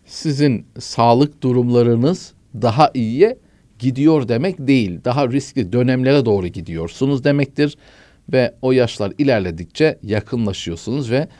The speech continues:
bir şeyler çıkmaya başlıyor. E, tabii inşallah arzu edilir ki böyle önemli şeyler olmasın ama maalesef bunlar hep karşılaşılan durumlar. Yani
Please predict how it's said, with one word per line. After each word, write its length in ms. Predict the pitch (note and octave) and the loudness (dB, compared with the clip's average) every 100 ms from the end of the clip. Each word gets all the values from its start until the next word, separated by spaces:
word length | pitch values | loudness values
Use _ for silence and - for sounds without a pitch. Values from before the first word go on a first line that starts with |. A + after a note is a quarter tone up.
| _ _ - | _ _ -8
bir 60 | |
şeyler 400 | D#3 F2+ F#2 A#2 | -4 -4 -2 -4
çıkmaya 540 | - C#3 - F#2 A#2+ A#2+ | -4 -6 -6 -2 0 0
başlıyor. 640 | A2 - F2+ C#2+ D#2 - - - _ _ - | -2 -4 -6 -6 -8 -14 -20 -20 _ _ -18
E, 140 | - - | -14 -4
tabii 260 | E3 G#2+ G2+ | -2 0 0
inşallah 520 | A#2 - F2+ F#2+ G2 - | -2 -2 -4 -4 -6 -6
arzu 280 | G#2 F#2 G2 | -6 -4 -4
edilir 340 | F2 G2+ F3+ | -4 0 0
ki 260 | A#3+ A2+ F2+ - | 0 -4 -4 -6
böyle 180 | G2 - | -6 -4
önemli 380 | G2+ G#2 G#2 | -2 -2 -2
şeyler 280 | G2 F#2 F#2 | -4 -6 -2
olmasın 420 | G#2+ B2 B2+ G3 | -2 -2 -4 -4
ama 260 | C4+ F2+ E2+ - - - | -4 -6 -10 -14 -20 -10
maalesef 580 | C3 G2+ C#2+ - C3+ - _ _ _ - | -4 -4 -4 -6 -8 -8 _ _ _ -6
bunlar 300 | C3+ G#2 C#3+ | -2 -2 0
hep 180 | F3 F3+ _ _ | -2 -4 _ _
karşılaşılan 720 | - B2+ - G#2 - A#2 D#3 | 0 0 0 -4 -2 -4 0
durumlar. 400 | C#3 A#2+ G2 C#2+ - | 0 0 0 -6 -2
Yani 400 | E3 G#3 G2+ | 0 0 0